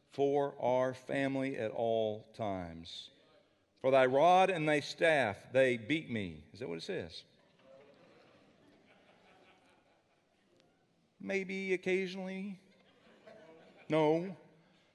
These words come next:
"Thy rod and thy staff, they comfort me." That's discipline. Yeah, discipline's a part of it. Make sure you're doing it well. Make sure you're doing it as a godly shepherd, not as an earthly father who is letting them reap what they have really sown. Be careful in it.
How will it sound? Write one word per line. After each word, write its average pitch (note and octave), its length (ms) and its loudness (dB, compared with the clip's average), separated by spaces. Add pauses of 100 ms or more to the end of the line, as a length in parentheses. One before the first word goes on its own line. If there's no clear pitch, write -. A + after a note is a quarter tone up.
(360)
"Thy B2 100 6
rod F3 320 8
and E3+ 120 2
thy D#3+ 120 6
staff, F3 480 4
they C#3 120 4
comfort D#3+ 440 0
me." B2+ 120 0
That's C#3+ 220 0
discipline. C#3 640 -2
Yeah, D3+ 220 -4
discipline's D#3+ 540 -4
a C3+ 40 -10
part C#3+ 260 -2
of C3+ 180 0
it. - 140 -8 (540)
Make D#3+ 160 2
sure F3 160 2
you're D#3 140 0
doing D3+ 240 2
it C#3+ 100 -6
well. D3 260 4
Make C#3+ 180 0
sure D#3+ 200 -2
you're C#3 120 0
doing C#3+ 240 0
it D3 120 0
as C3 180 -2
a A#2 60 -2
godly C3 400 2
shepherd, A#2+ 600 -2 (440)
not D3 280 4
as C3 180 0
an C3 100 -2
earthly C#3 340 0
father A2+ 520 0 (880)
who B2+ 80 2
is A#2+ 100 0
letting D3 280 2
them C3 200 0
reap C#3+ 240 0
what A#2+ 140 -4
they A#2+ 160 4
have A#2+ 180 2
really B2+ 320 -2
sown. A#2 460 -2
Be A#2+ 100 -4
careful A#2 460 -4
in E2+ 140 -10
it. - 100 -16